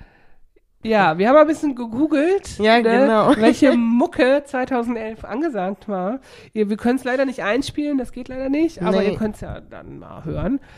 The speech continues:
Speaker 1: Es war, äh, Bruno Mars mit Grenade.
Speaker 2: Ja, geil, das ist ein geiler
Speaker 1: Geiler
Speaker 2: Song.
Speaker 1: Song, ja,
Speaker 2: Boah,
Speaker 1: genau.
Speaker 2: Bruno Mars ist so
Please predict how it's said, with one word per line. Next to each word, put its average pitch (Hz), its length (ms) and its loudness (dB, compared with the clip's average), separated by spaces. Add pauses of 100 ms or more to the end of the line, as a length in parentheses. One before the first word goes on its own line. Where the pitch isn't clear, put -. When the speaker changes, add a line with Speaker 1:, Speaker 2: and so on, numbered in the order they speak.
(240)
Speaker 1:
Es 196 320 -4
war, 170 360 2
äh, - 40 -6 (100)
Bruno 302 400 4
Mars 262 540 -2
mit 202 240 -8 (200)
Grenade. 220 460 -2 (480)
Speaker 2:
Ja, 165 300 2
geil, 156 320 2 (100)
das 165 300 -4
ist - 140 -16
ein 151 80 -8
geiler 147 260 -4
Speaker 1:
Geiler 165 240 -2
Speaker 2:
Song. 143 100 -2
Speaker 1:
Song, 160 340 -2
ja, 165 140 -6
Speaker 2:
Boah, 160 140 2
Speaker 1:
genau. 233 220 2
Speaker 2:
Bruno 175 140 2
Mars 170 280 0
ist 160 200 -12
so 156 240 -4